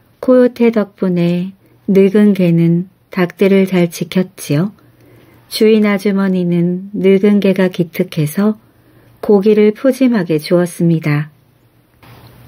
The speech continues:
늙은 개는 배가 아무리 고파도 참았다가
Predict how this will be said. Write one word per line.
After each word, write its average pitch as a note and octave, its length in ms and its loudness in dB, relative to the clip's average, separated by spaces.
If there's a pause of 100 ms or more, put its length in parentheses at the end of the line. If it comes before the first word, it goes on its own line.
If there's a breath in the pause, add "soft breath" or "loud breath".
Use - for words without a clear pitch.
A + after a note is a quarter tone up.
(120)
늙은 A3+ 400 4
개는 G3 800 -2
배가 F#3 420 0
아무리 F3+ 320 2
고파도 F#3 600 -2
참았다가 G3 880 -2